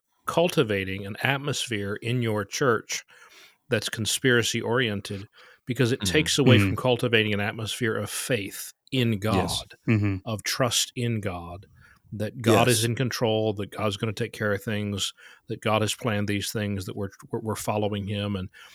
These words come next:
Speaker 1: you're not denying that there's hidden things that happen or that, I mean, deceit is,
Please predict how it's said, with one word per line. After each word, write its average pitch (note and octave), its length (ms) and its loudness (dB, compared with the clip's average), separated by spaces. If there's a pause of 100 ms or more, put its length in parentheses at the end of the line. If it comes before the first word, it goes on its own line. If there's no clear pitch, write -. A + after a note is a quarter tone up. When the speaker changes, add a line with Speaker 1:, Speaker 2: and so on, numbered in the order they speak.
(180)
Speaker 1:
you're B2+ 100 2
not E3+ 180 2
denying C3 640 4
that A2+ 180 2
there's G#2 300 2
hidden A2+ 360 0
things G#2 300 0
that G2+ 120 -2
happen G2+ 360 -2
or G#2+ 160 4
that, G#2+ 160 -2 (320)
I C3 60 -4
mean, A2+ 120 0
deceit E3+ 540 2
is, A#2+ 360 2